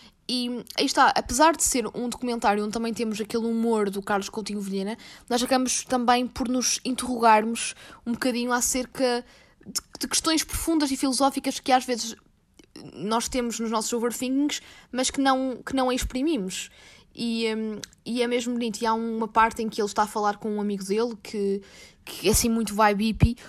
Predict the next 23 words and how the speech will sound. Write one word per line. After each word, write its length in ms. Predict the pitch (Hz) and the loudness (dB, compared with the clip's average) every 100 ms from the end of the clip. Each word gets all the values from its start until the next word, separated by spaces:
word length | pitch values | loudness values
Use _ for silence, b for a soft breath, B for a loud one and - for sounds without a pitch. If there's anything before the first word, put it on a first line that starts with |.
| B | B
onde 180 | 214 226 | -2 2
eles 120 | 226 | 2
estão 240 | - 226 220 | 2 -2 -2
tipo 360 | 233 202 220 | -6 -6 -4
a 40 | 214 | -2
falar 440 | 226 220 247 247 - - | 0 4 4 2 -8 -14
que 140 | - | -8
o 80 | 226 | -2
maior 260 | 233 226 226 | 0 2 0
medo 200 | 226 202 | -2 -2
deles 320 | 220 208 214 | -2 -2 -2
é 80 | 208 | 0
a 40 | |
morte. 420 | 220 233 180 - | 2 2 2 -2
E 80 | - | -2
depois, 260 | 196 208 202 214 - | -2 -2 -2 -8 -8
e 100 | 208 | -10
depois 400 | 196 226 220 - B B B B - | -8 -6 -6 -8 B B B B -16
explicam 500 | - 240 254 262 247 | -10 -6 -4 -4 -4
como 240 | - 240 | -4 -4
cada 300 | - 240 220 | 0 0 2
um 320 | 226 240 254 - b b _ - | 0 -2 -4 -10 b b _ -4
tenta 720 | 240 233 - 240 226 220 | 0 0 0 0 0 -2